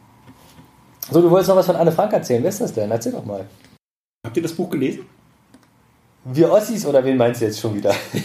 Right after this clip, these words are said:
Speaker 1: <laughs>
Speaker 2: Ihr Schüler damals in der Schule.
Speaker 1: Nee, wir haben aber, äh, ordentlich, äh, einige K Zs besucht.
Speaker 2: Mhm.
Speaker 1: Sachsenhausen, Buchenwald und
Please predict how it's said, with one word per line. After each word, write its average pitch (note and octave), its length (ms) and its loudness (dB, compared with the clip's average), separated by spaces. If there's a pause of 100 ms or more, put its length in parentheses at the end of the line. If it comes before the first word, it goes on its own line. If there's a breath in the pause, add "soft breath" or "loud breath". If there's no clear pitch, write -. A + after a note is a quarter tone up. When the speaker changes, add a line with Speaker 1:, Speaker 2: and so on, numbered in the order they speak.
(400)
Speaker 1:
<laughs> D#3+ 760 -6
Speaker 2:
Ihr F3 180 4
Schüler D#3+ 440 -2
damals C3 340 0
in C3 100 -2
der B2+ 120 2
Schule. B2+ 260 -6
Speaker 1:
Nee, A2+ 400 0
wir G#2+ 200 0
haben A#2 220 2
aber, A2 400 2
äh, G#2+ 300 0
ordentlich, A2+ 560 -4
äh, A2+ 40 -6 (380)
einige G#2 640 -6
K G#2 120 -8
Zs A2+ 240 -4
besucht. F#2 420 -10 (480)
Speaker 2:
Mhm. E3+ 420 0 (360)
Speaker 1:
Sachsenhausen, G2+ 840 0
Buchenwald G2 760 -2 (1500)
und G2+ 460 -2